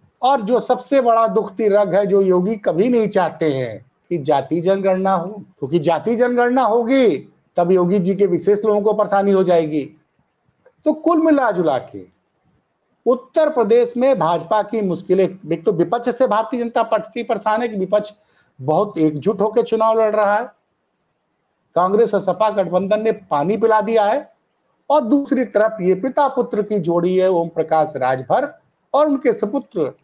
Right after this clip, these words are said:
पीएचडी वाले डॉक्टर, डॉक्टर रविंद्र राजभर के बयान, ये खुद ही योगी सरकार पे सवाल उठा रहे हैं। मैंने आपसे कहा था कि यूपी से हर बड़ी खबर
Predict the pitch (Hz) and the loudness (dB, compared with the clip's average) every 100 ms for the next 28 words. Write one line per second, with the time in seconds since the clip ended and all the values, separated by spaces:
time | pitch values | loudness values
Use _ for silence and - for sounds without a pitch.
0 | _ _ _ 285 302 302 247 269 240 208 | _ _ _ 2 2 2 0 2 4 2
1 | 190 175 170 214 175 156 - 160 156 202 | 2 0 0 0 2 0 0 0 0 -2
2 | 214 175 156 135 175 135 - _ _ _ | 0 2 2 2 0 0 -8 _ _ _
3 | _ _ _ - 220 160 156 151 175 226 | _ _ _ 0 2 2 2 2 2 0
4 | 277 - _ _ 170 170 - 226 185 294 | -2 -10 _ _ -4 -2 -4 0 2 4
5 | 339 320 - _ _ - 208 202 226 - | 4 0 -6 _ _ 0 2 2 0 0
6 | 185 165 196 220 226 220 180 - 160 165 | -2 0 0 0 0 -2 -2 -2 0 0
7 | 156 - 143 139 131 120 101 101 _ _ | 0 -2 -6 -4 -6 -6 -14 -20 _ _
8 | _ _ _ 147 170 165 180 170 180 208 | _ _ _ -4 -2 -2 -2 -4 -2 -2
9 | 220 254 247 175 151 165 156 151 127 240 | 0 -2 -2 -2 -2 -2 -4 -4 -2 -2
10 | 190 202 220 190 202 233 277 - | 0 -2 0 -2 0 -2 -4 -14